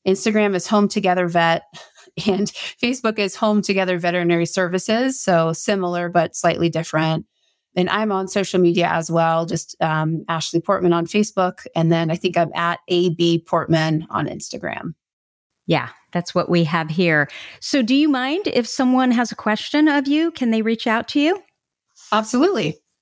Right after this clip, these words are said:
Speaker 1: Yeah.
Speaker 2: And
Speaker 1: Come, come
Speaker 2: what
Speaker 1: find
Speaker 2: would be
Speaker 1: us.
Speaker 2: the best way? Would it be on Instagram under your personal, A B Portman?
Speaker 1: I guess it depends on, it, I, any of those ways works. Um, if
Speaker 2: Okay.
Speaker 1: it's a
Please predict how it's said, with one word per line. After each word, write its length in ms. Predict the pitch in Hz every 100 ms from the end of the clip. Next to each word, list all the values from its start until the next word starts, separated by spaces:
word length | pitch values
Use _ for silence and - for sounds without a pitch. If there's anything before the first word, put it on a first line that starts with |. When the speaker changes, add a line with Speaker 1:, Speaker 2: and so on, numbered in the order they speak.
| _
Speaker 1:
Yeah. 360 | 202 214 285 208 _ -
Speaker 2:
And 140 | 233
Speaker 1:
Come, 80 | 220 -
come 140 | 240
Speaker 2:
what 160 | 240 240
Speaker 1:
find 100 | 277
Speaker 2:
would 80 | 247
be 60 | 247
Speaker 1:
us. 40 |
Speaker 2:
the 60 | 220
best 340 | 208 208 - -
way? 420 | 202 180 147 143
Would 140 | 180 202
it 80 |
be 120 | 196 214
on 140 | 202
Instagram 720 | 202 214 - 240 233 226 226
under 240 | 208 208 202
your 520 | 190 180 175 170 170
personal, 600 | - 233 - 277 294 330 - _ _ _ _ _ _
A 120 | 214
B 160 | 208 220
Portman? 500 | 214 226 - 247 277 - _ _ _ _
Speaker 1:
I 60 | 262
guess 200 | 285 302
it 100 | 254
depends 500 | 247 247 247 254 247
on, 380 | 233 226 233 233
it, 200 | - 226 - _
I, 220 | 202 240 262
any 260 | 262 277 262
of 100 | 214
those 240 | 196 180
ways 320 | 175 156 147
works. 540 | 165 160 147 147 - -
Um, 420 | 180 165 165 160
if 260 | 170 185 190
Speaker 2:
Okay. 80 | 185
Speaker 1:
it's 140 | -
a 80 | 185